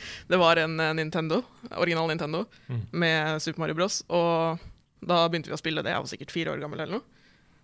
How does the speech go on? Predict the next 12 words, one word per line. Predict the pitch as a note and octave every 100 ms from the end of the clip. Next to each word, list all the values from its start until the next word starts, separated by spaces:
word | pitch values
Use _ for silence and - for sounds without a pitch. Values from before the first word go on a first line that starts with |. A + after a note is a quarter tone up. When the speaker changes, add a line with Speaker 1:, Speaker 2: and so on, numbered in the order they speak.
| _
Speaker 1:
Og | - F3+ E3+ E3
siden | E3 E3 E3 B3
så | A#3+ F#3+ F3+ E3+ E3 D#3+ - - - - -
har | F#3+ E3
jeg | E3
bare | D#3+ D#3+ D#3 D#3 F3 A3+ - F#3
<laughs> | - - - - -
vært | D#3+ -
kjempeglad | - F3+ E3+ C#3+ A#2
i | D#3
spill, | - D#3+
egentlig. | D#3 E3 E3